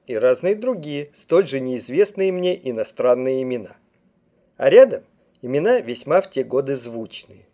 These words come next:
Священник Глеб Якунин, например, или Владимир Альбрехт, автор знаменитой некогда книги «Как себя вести на допросах».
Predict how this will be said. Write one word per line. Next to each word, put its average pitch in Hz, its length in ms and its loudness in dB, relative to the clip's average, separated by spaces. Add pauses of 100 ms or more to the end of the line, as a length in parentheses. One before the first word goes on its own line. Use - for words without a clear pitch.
(500)
Священник 220 640 -4
Глеб 131 320 -6
Якунин, 120 560 -10
например, 113 560 -10 (400)
или 202 240 -2
Владимир 165 640 0
Альбрехт, 107 640 -4 (240)
автор 196 360 2
знаменитой 139 600 -6
некогда 120 460 -4
книги 165 480 -10 (120)
«Как 180 280 0
себя 123 260 -6
вести 110 360 -10
на 143 140 -6
допросах». - 640 -4